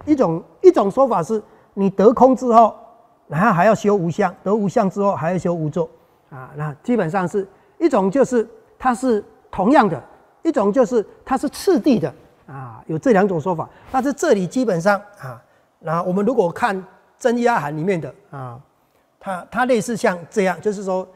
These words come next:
声闻辟支佛基本上是空三昧，那空三昧其实就是证无我了啊，证无我啊。那无有空三昧啊，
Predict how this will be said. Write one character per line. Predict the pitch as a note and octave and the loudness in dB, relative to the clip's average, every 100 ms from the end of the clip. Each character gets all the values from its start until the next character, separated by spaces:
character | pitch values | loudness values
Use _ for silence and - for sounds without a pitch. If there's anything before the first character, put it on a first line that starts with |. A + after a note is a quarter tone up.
| _ _ _ _ _ _ _ _ | _ _ _ _ _ _ _ _
声 | - - F#4 F4+ | -20 0 4 4
闻 | A3+ | 4
辟 | D4+ | 4
支 | G3+ C#4 | 4 2
佛 | A3 C3+ - _ | 0 -4 -8 _
基 | C4 A#3+ | -4 -2
本 | D#3+ | -4
上 | G#3+ G3 F3+ | -4 -4 -6
是 | G3+ | -8
空 | - G#3 G3 | -6 -4 -4
三 | E3 E3 | -4 -6
昧， | D3 E3+ | -10 -10
那 | C#4 | -6
空 | E4 E4 | -2 -2
三 | D#4 | 0
昧 | D#4+ | -2
其 | A3+ C4+ | -4 -6
实 | F#3+ | -6
就 | A#3+ | -6
是 | - | -8
证 | - G#3 | -6 -4
无 | D#3+ F3 | -4 -6
我 | C3+ A#2+ | -6 -8
了 | - _ _ | -16 _ _
啊， | C3 | -14
证 | C3 E3+ | -8 -8
无 | D3 | -8
我 | C#3+ - _ _ _ _ | -10 -16 _ _ _ _
啊。 | B2+ A#2 _ _ _ | -20 -20 _ _ _
那 | E3+ E3 D#3 D#3 - | -6 -2 -2 -4 -4
无 | F#4 | 2
有 | B3+ | 2
空 | A3+ C#4 | 2 0
三 | B3+ A#3 | 2 0
昧 | A3+ - _ _ _ _ - | -2 -6 _ _ _ _ -20
啊， | B2 | -20